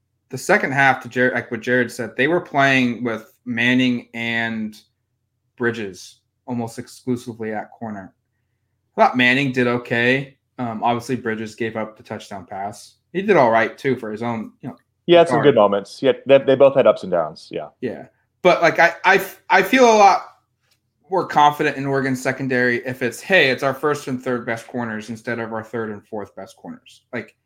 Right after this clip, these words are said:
Speaker 2: Mm-hmm.
Speaker 1: if, if Jackson's able to play the whole game, things change, um, for, in my opinion. Um, but if they get back to that situation where Florence can't play, and then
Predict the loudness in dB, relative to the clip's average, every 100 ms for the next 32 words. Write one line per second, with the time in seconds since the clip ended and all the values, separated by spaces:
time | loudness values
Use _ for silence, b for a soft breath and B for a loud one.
0 | _ -14 -12 -12 _ _ _ _ _ -8
1 | -6 -6 -2 4 4 2 -2 0 0 0
2 | -4 0 0 2 0 -4 -4 -4 -2 -2
3 | -4 -6 _ _ -4 -4 -6 -6 -4 -4
4 | -6 -20 -20 _ _ -8 -6 -6 -6 -10
5 | -12 _ _ -6 -6 -10 -12 -6 -4 -4
6 | -8 -14 -16 -20 _ _ -10 -8 -8 -10
7 | -16 -20 _ _ _ _ _ _ _ _
8 | _ _ _ _ 0 0 0 -6 -4 -2
9 | 0 2 2 2 2 -2 -2 -6 -4 -2
10 | -2 -6 -8 -4 -2 -2 -2 -2 -2 -2
11 | 0 4 4 4 2 -2 -2 0 0 0
12 | -2